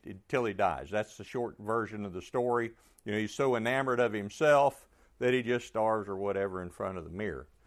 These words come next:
But, um, this is a personality characteristic,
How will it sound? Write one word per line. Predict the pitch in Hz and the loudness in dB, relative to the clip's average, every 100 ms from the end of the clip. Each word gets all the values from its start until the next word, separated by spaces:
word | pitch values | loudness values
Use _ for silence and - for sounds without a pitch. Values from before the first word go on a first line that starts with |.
| - - - _ _ | -20 -20 -20 _ _
But, | - 131 127 - _ _ _ _ _ _ _ _ _ _ _ _ - - 127 | 4 6 6 2 _ _ _ _ _ _ _ _ _ _ _ _ -20 -10 2
um, | 127 117 110 104 98 107 _ _ _ _ _ _ _ _ _ _ _ _ - _ _ _ _ _ _ _ _ | 6 6 6 2 -2 -10 _ _ _ _ _ _ _ _ _ _ _ _ -20 _ _ _ _ _ _ _ _
this | 104 101 165 196 - | -8 4 6 6 4
is | 151 143 123 | 4 4 4
a | 120 117 | 2 2
personality | 117 - 175 175 - 139 139 147 143 127 120 | 0 -2 0 0 -2 -2 -2 0 0 0 -4
characteristic, | - 151 135 - 120 131 139 - - 104 - | 2 2 2 -2 -2 4 2 2 0 0 0